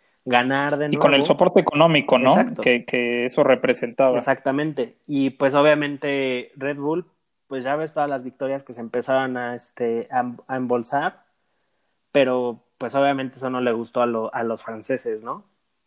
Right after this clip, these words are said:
Speaker 1: Porque, pues, prácticamente
Speaker 2: Exacto.
Speaker 1: primero tienes que pasar a Red Bull y ya después piensas en Ferrari y en Mercedes, ¿no?
Speaker 2: Exactamente.
Speaker 1: Entonces,
Speaker 2: Oye, y al-,
Speaker 1: ajá.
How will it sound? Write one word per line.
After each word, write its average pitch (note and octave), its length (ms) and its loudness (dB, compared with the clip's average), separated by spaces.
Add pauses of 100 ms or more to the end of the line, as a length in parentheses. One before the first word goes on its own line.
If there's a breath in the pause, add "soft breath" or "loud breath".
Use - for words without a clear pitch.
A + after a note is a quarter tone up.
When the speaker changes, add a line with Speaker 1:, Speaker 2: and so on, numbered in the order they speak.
Speaker 1:
Porque, A#2+ 260 -4
pues, A#2 200 -12 (160)
prácticamente B2+ 840 2
Speaker 2:
Exacto. - 200 -10
Speaker 1:
primero B2+ 300 -4
tienes C#3+ 220 -4
que - 80 -20
pasar C3+ 300 -4
a C3 80 2
Red C3 200 0
Bull D#3+ 220 0
y C3+ 80 -8
ya C3 120 2
después B2 300 -4
piensas B2 320 -8
en A#2+ 80 -12
Ferrari B2 360 0
y - 20 -2
en A2 100 -10
Mercedes, A2 460 -6
¿no? C3 180 -16 (1080)
Speaker 2:
Exactamente. C3+ 760 -2
Speaker 1:
Entonces, C3 680 2
Speaker 2:
Oye, C#3 300 6
y C#3 100 6
al-, D#3 100 8
Speaker 1:
ajá. C#3+ 140 -4